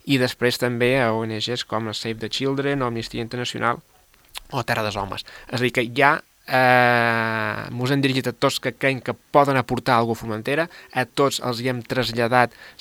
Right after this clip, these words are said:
la situació que travessa Formentera, com s'ha anat, eh, engreu-, greujant, eh, en els darrers anys, des del vint-i-quatre, vint-i-cinc, vint-i-sis. Un, un, un percentatge que ens preocupa molt és que en aquest darrer any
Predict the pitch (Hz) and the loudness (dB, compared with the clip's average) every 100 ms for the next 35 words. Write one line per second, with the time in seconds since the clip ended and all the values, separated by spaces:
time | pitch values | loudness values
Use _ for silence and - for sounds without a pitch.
0 | - 120 120 123 120 127 120 117 113 107 | -2 -2 -2 -4 -2 0 0 -2 -6 -6
1 | 104 110 110 110 110 113 107 101 123 165 | -6 -6 -4 -6 -6 -8 -6 2 4 4
2 | 196 - 123 120 - 117 117 - - - | 0 0 0 2 0 0 0 -2 -14 -12
3 | - - 117 110 104 90 113 110 113 - | -10 -4 -2 0 0 -2 -6 -4 -6 -4
4 | 113 110 117 123 104 - - - 110 107 | -2 0 2 0 -2 -10 -18 -8 -6 -6
5 | 104 107 104 101 101 113 156 135 110 104 | -8 -8 -6 -4 -2 -2 -2 -4 -6 -6
6 | 95 - 110 107 107 107 110 - - 110 | -8 0 2 2 0 -4 -6 -6 -6 -6
7 | 101 104 95 101 143 180 - - - - | -6 -12 -8 -4 -2 -2 -4 -16 -18 -4
8 | - 147 139 147 151 151 - 143 135 139 | 2 4 4 4 4 4 4 4 4 4
9 | 135 135 127 127 123 123 123 127 117 113 | 4 0 0 0 -2 -2 2 2 2 -2
10 | 127 120 - - - 123 117 123 120 120 | -2 -2 -4 -14 -6 -4 -2 0 2 4
11 | 117 120 | 6 6